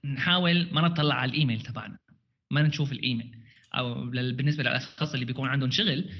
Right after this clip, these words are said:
بس يرجع على البيت، يفصل الشغل عن البيت. خلص، بالبيت أنا ما بشتغل شيء،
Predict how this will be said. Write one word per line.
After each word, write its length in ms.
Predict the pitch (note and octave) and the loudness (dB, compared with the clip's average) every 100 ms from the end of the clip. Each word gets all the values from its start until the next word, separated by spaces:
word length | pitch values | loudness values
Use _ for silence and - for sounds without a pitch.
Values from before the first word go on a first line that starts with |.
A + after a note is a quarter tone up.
| - - | -14 -4
بس 220 | F3+ - | -4 2
يرجع 220 | E3+ D#3 | 2 2
على 160 | C#3+ D3+ | -2 -2
البيت، 380 | C#3 C3+ E3 - | -2 -4 -6 -2
يفصل 460 | E3 E3 D#3+ C3 | 0 0 -2 -4
الشغل 340 | B2 - C3+ B2+ | -4 -4 -2 -2
عن 180 | A#2+ B2 | -4 -4
البيت. 300 | A2+ G#2+ - | -4 -6 -4
خلص، 300 | C#3 - - | -4 -4 -4
بالبيت 480 | B2 A#2+ D3+ F#3+ | -2 0 2 0
أنا 280 | - C#3 D3 | 0 0 0
ما 120 | C3+ | 0
بشتغل 380 | D#3 E3 C#3 C#3 | -2 -2 -4 -4
شيء، 340 | - G#2+ A2 | -4 -6 -8